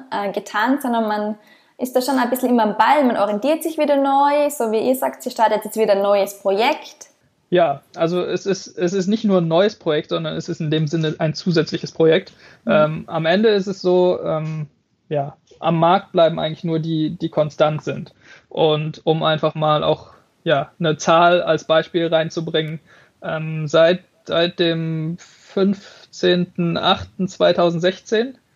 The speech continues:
Speaker 1: Mhm.
Speaker 2: habe ich im Schnitt mindestens einen Blogbeitrag die Woche geschrieben.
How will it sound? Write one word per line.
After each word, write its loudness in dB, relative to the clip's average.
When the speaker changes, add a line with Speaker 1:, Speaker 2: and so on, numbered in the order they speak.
Speaker 1:
Mhm. 6
Speaker 2:
habe 6
ich -10
im -2
Schnitt -2
mindestens -2
einen -2
Blogbeitrag 0
die -6
Woche -2
geschrieben. -10